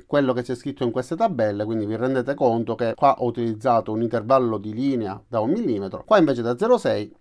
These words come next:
e qua da zero tre, questo invece da zero diciotto, quindi ci sono delle differenze di calore che andiamo a dare alla superficie. E come accade per esempio nelle saldature,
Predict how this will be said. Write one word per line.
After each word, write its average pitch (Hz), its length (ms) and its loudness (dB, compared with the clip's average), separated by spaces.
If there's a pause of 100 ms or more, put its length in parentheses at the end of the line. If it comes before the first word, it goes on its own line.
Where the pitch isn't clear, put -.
(200)
e - 140 -4
qua - 340 0
da 127 320 2
zero 107 260 0
tre, 95 180 -4
questo 233 300 2
invece 135 520 2
da 143 320 4
zero 123 320 4
diciotto, 120 580 -2
quindi 165 300 6
ci 160 140 0
sono 147 260 2
delle 147 380 0
differenze 131 760 2
di 135 120 -10
calore 131 440 4
che 127 80 -4
andiamo 131 260 0
a 117 40 0
dare 110 280 2
alla 120 200 0
superficie. 110 640 -6
E 165 120 -2
come 240 240 4
accade 123 560 2
per 98 120 -6
esempio 117 320 -2
nelle 110 280 -4
saldature, 120 720 -2